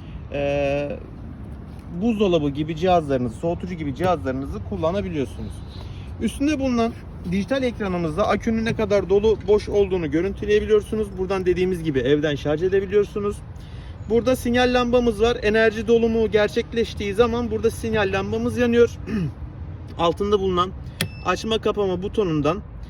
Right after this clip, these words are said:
cihazı açabiliyorsunuz. Onun altında emniyet sigortamız bulunmakta. Onun altında da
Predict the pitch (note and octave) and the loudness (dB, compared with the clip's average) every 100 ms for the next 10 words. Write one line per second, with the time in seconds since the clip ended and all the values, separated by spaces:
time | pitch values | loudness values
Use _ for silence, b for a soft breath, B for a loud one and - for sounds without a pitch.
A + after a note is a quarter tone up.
0 | B - E3+ A3 F#3+ G#3 G3 G3+ G#3+ G3+ | B -4 4 4 4 0 0 2 2 4
1 | G3+ F#3+ - G3+ G3 - F#3 G3+ G3 F3+ | 4 4 0 -4 -2 -4 -2 2 0 0
2 | E3 C#3+ D#3 E3 - F#3 G3 A3 G3+ F#3 | -2 0 0 -2 0 2 2 2 -2 -4
3 | G3+ G#3+ G#3 G#3 - A#3 A3 A#3 G#3+ - | -4 -2 0 -2 -2 -2 0 2 2 0
4 | F3+ D3+ D#3+ | 0 0 2